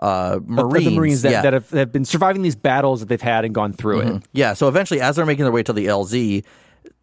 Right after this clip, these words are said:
Speaker 1: uh, s-, uh, s-, some, something, uh, uh, Zanghili or, uh, Ungoy throw a sticky grenade, but it bounces off of the hood of the car or of the Warthog, but still explodes.
Speaker 2: Uh, so, so what happens, I think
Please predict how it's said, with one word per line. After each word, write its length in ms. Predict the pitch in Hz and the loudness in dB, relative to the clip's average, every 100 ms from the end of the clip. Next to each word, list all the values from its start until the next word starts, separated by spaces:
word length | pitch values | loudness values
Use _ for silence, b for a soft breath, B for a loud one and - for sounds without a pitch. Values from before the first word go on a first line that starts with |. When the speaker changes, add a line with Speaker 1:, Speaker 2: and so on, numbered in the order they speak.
| - | -4
Speaker 1:
uh, 200 | 110 98 | -2 -2
s-, 160 | 113 - | -4 -4
uh, 280 | 107 95 92 - | -4 -2 -4 -8
s-, 160 | - 214 147 | -4 -4 -2
some, 420 | - 190 175 147 | -2 -2 -2 -6
something, 440 | - - 160 131 101 | -8 -4 -4 -2 -2
uh, 40 | |
uh, 440 | 95 92 76 87 92 151 _ | 0 0 -2 -2 -4 -6 _
Zanghili 640 | 104 110 104 110 110 101 98 | -6 -4 -2 -2 0 0 0
or, 200 | 95 92 | 0 0
uh, 280 | 92 92 92 - | 0 0 -4 -4
Ungoy 420 | 117 107 101 92 | -4 -2 -2 -2
throw 760 | - - 110 131 156 120 104 101 - | -6 -6 0 2 2 2 0 -4 -4
a 220 | 104 95 | -4 -4
sticky 680 | - - 233 226 104 92 - b b b b | -8 -4 -4 -2 -4 -6 -8 b b b b
grenade, 560 | 127 110 101 95 107 - | -4 -2 -2 -2 -4 -4
but 100 | 117 | -4
it 160 | 95 | -4
bounces 600 | - 120 180 - 220 214 170 | -4 -2 -2 -2 0 0 -4
off 300 | - 113 139 | -2 -2 -2
of 160 | 151 120 | -6 -2
the 100 | 120 | 0
hood 220 | 123 135 | 2 0
of 100 | 139 | 0
the 80 | 110 | -4
car 360 | - 120 123 139 | -2 -2 0 0
or 160 | 120 113 | 0 0
of 200 | 110 107 | 0 0
the 240 | 113 113 | 0 0
Warthog, 360 | 113 139 165 151 | 2 2 0 -2
but 120 | 110 | -4
still 160 | 143 | -2
explodes. 600 | 120 - - 135 165 180 269 | -2 -4 -2 0 0 -4 -4
Speaker 2:
Uh, 100 | 240 | 0
so, 220 | 214 190 | 2 0
so 140 | - 165 | 0 0
what 140 | 170 | 0
happens, 480 | 143 180 170 147 131 | 0 -2 0 0 0
I 60 | 127 | -4
think 460 | - - 233 - | -6 -2 -2 -4